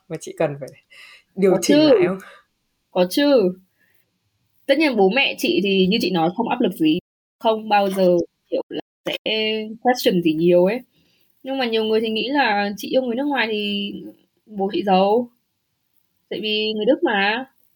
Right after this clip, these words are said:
Speaker 2: <laughs> Nhưng mà bố chị cũng chỉ là một người, nói chung là một người bình thường trong xã hội thôi. Chứ không phải là con nhà tài phiệt hay là gì cả. Thì,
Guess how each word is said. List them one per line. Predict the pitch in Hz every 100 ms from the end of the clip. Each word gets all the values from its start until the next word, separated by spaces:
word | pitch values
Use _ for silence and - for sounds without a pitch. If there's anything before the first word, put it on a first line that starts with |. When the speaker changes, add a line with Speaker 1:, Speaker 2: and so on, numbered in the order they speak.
| _
Speaker 2:
<laughs> | _ _ -
Nhưng | 294 -
mà | 254 247 - - -
bố | 240
chị | 240 -
cũng | 240
chỉ | 320 226
là | 202
một | 214
người, | 220 220 220 220 214 196 180 185 -
nói | 226
chung | 302 302
là | 262 240 226 -
một | 240
người | 240
bình | 240 240 247
thường | 254
trong | 285
xã | -
hội | 302 277
thôi. | 277 285 247 190 _ _ _ _ _ _
Chứ | - 269
không | 302 302
phải | 262 165
là | 170 180 180 180
con | 226 262
nhà | 220 185
tài | 185 185
phiệt | 214 190
hay | 240 240
là | 226 190 185 185 190 190
gì | 185 190
cả. | 185 143 170 - _ _ _ _ _ _ _
Thì, | 104 98 95 98 98